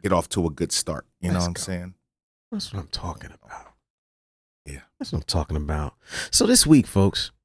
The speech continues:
Speaker 2: you know, we've talked enough. Talk your ears off. Y'all know how we do these
Speaker 1: Mm-hmm.
Speaker 2: things. This week, you know, we talking about some hip hop shit. And this is something that's been, uh, floating around. A lot of discussions.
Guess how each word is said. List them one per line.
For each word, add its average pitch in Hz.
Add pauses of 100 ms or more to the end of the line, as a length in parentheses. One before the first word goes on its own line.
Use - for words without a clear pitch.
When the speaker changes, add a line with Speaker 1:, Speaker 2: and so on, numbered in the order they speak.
(140)
Speaker 2:
you 170
know, 90 (320)
we've 139
talked 98
enough. 90
Talk 110
your 90
ears 104
off. 101
Y'all 147
know 123
how 101
we 98
do 117
these 107
Speaker 1:
Mm-hmm. 95
Speaker 2:
things. 85 (1400)
This 131
week, 135
you 117
know, 101
we 120
talking 123
about 120
some 147
hip 175
hop 120
shit. - (1500)
And 101
this 113
is 120
something 123
that's 117
been, 110
uh, 101
floating 127
around. 127 (1200)
A 78
lot 113
of 139
discussions. 147